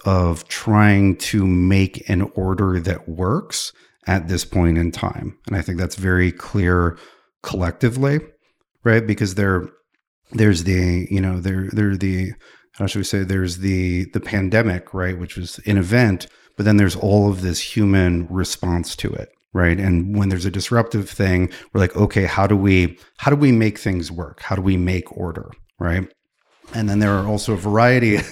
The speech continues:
<laughs> um, in a lot of countries, especially the U S, there, um, there are a lot of problems with the order being, that's been created in the U S for the last forty years. Um, that order doesn't work for a lot of people. Um, <clears throat>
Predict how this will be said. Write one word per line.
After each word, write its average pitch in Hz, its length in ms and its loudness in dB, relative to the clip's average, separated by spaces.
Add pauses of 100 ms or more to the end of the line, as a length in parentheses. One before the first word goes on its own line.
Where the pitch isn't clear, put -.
(180)
<laughs> - 300 -20
um, 92 580 2
in 127 120 -2
a 127 80 4
lot 160 160 4
of 147 80 -4
countries, 113 380 2
especially 101 500 0
the 95 120 0
U 92 220 2
S, 90 280 0
there, 92 320 0 (400)
um, 95 480 -2
there 135 100 2
are 135 60 2
a 135 40 2
lot 131 180 2
of 110 200 -4
problems 127 600 2
with 107 180 -2
the 104 120 -2
order 98 400 -2
being, 107 500 0
that's 98 200 -4
been 127 360 4
created 98 480 -2
in 95 120 -4
the 92 80 -2
U 90 200 -2
S 87 180 -4
for - 160 -8
the 92 100 -2
last 90 300 -4
forty 90 280 -4
years. 82 440 -8 (380)
Um, 87 200 2
that 90 180 2
order 95 280 2
doesn't 87 300 0
work 95 260 0
for 92 160 -4
a 87 60 -2
lot 82 220 -4
of - 120 -10
people. - 420 -8 (460)
Um, 90 480 -2
<clears throat> - 40 -12